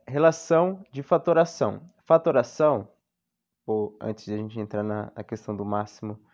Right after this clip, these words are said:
é, divisor comum. Fatoração, quando você for fazer a fatoração, você tem que lembrar que é só apenas por números primos, tá certo? Então, pra facilitar a vida de você, a sua vida,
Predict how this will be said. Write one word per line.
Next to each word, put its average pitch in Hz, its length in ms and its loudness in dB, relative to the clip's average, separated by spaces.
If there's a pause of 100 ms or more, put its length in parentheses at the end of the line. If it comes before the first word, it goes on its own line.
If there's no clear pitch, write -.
(520)
é, 101 300 -4
divisor 101 340 -6
comum. 104 280 -10 (440)
Fatoração, 131 640 0
quando 110 220 -6
você 110 140 -10
for 101 180 -10
fazer 101 320 -6
a 110 80 -12
fatoração, 107 840 -2
você - 200 -16
tem 120 140 -4
que 117 160 -8
lembrar 113 680 0 (600)
que - 500 -6
é - 160 -2
só - 220 -2
apenas 120 420 -2
por 147 440 0 (500)
números 151 460 -4 (160)
primos, 117 680 -4
tá 98 120 -8
certo? 139 380 0 (340)
Então, 190 340 2 (280)
pra 151 140 2
facilitar 120 480 -4
a 101 60 0
vida 101 180 -6
de 101 80 -8
você, 101 460 -10
a 107 80 -4
sua 98 200 -6
vida, 127 380 -8